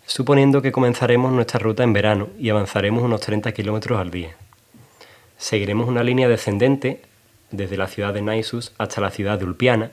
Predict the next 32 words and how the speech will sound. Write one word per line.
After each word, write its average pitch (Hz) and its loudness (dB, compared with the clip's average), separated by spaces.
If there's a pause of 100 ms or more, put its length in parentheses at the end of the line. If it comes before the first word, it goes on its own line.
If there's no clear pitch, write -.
actualmente 104 0
en 92 -4
Kosovo, 101 -2 (460)
y 123 0
desde 135 4
ahí 131 6
seguiremos 127 2
avanzando 120 4
hacia 117 -2
el 95 -4
sur 117 -4 (100)
hasta 117 0
la 120 2
ciudad 113 0
de 113 0
Lissus, 95 -6 (380)
una 113 4
ciudad 117 2
con 107 -2
enorme 113 2
herencia 110 0
griega 117 0
y 120 2
macedonia. 87 -4 (720)
Avanzaremos 107 0
hasta 127 -2
Dyrrachium, 95 -2 (100)
una 110 0
ciudad 113 2
con 107 -2
amplia 117 2
historia, 107 -2